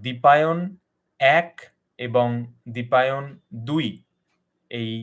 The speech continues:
প্রতিযোগিতাতে অনেকে অংশগ্রহণ করেছিল। তবে দীপায়ন তিনের মাধ্যম দীপায়ন এক বা দুয়ের থেকে একটু আলাদা ছিল। দীপায়ন এক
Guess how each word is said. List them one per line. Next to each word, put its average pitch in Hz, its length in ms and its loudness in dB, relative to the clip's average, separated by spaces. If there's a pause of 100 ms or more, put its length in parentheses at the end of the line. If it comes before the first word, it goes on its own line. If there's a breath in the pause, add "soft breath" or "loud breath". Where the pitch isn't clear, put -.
(920)
প্রতিযোগিতাতে 143 680 -2
অনেকে 127 300 -4
অংশগ্রহণ 117 560 -6
করেছিল। 113 420 -12 (760)
তবে 131 240 4 (500)
দীপায়ন 175 560 6 (880)
তিনের 190 280 2
মাধ্যম 151 500 2 (560)
দীপায়ন 135 480 0 (120)
এক 160 260 4
বা 180 120 2
দুয়ের 151 380 -2 (500)
থেকে 170 200 -4
একটু 185 280 -8 (120)
আলাদা 139 420 4
ছিল। 104 240 -14 (360)
দীপায়ন 160 440 2
এক 156 160 2